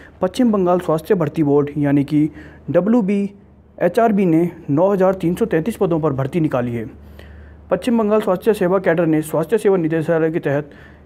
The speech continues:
स्टाफ नर्स के खाली पदों को भरने के लिए आवेदन मांगे हैं। इस वैकेंसी के लिए योग्य व इच्छुक उम्मीदवार पश्चिम बंगाल स्वास्थ्य भर्ती बोर्ड के आधिकारिक वेबसाइट पर ऑनलाइन अप्लाई कर सकते हैं। बता दें कि इस भर्ती के लिए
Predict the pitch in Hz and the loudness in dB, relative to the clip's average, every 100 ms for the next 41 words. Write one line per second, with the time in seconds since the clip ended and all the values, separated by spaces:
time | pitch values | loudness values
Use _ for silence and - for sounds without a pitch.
0 | 170 - 214 220 175 165 165 160 139 190 | -6 0 0 0 -4 -2 -6 -2 -4 -2
1 | 165 156 147 147 147 - - - - - | -2 -2 0 0 -2 -8 -20 -20 -12 -4
2 | 156 185 175 143 156 151 143 151 143 127 | 0 0 0 0 0 2 0 0 0 -2
3 | 120 110 - - - - - - - - | -4 -8 -12 -20 -20 -20 -20 -20 -8 -4
4 | 233 233 240 220 240 208 165 170 160 180 | 0 2 2 0 0 0 2 2 4 2
5 | 185 208 185 165 185 185 160 147 156 151 | 4 2 4 2 0 2 2 2 0 -4
6 | - - - - 185 - 233 185 190 185 | -18 -20 -12 -4 -2 0 2 2 0 2
7 | 170 170 185 147 185 156 156 151 - - | 0 0 0 0 0 2 2 0 -6 -20
8 | - 139 127 151 185 208 208 165 - 147 | -4 -2 0 0 2 2 2 -2 0 -2
9 | 165 196 - - 156 151 196 156 143 156 | -2 -4 -6 -4 0 2 2 0 0 0
10 | 190 143 131 - 120 120 - - - - | 0 -2 -4 -6 -6 -6 -12 -20 -20 -20
11 | - - 175 254 262 226 226 208 151 139 | -12 -4 0 2 2 2 0 0 -4 -4
12 | 185 170 156 | -4 0 0